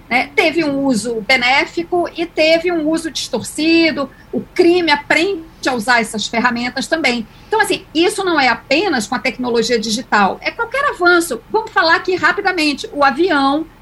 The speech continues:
que foi inventado pelo nosso Santos Dumont, que é um personagem da maior importância, ele, no fim da vida, terminou desgostoso, porque o avião foi usado pra guerra, né?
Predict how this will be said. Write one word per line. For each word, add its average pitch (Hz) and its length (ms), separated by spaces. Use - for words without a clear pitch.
que 294 140
foi 269 220
inventado 240 600
pelo 247 240
nosso 254 400
Santos - 360
Dumont, 254 480
que 262 60
é - 20
um 220 60
personagem 220 640
da 226 100
maior 233 240
importância, 320 760
ele, 381 220
no 370 100
fim 349 140
da 349 120
vida, 330 340
terminou 320 440
desgostoso, 302 960
porque 330 200
o 370 80
avião 339 300
foi 370 140
usado 359 320
pra 381 160
guerra, 311 540
né? 233 240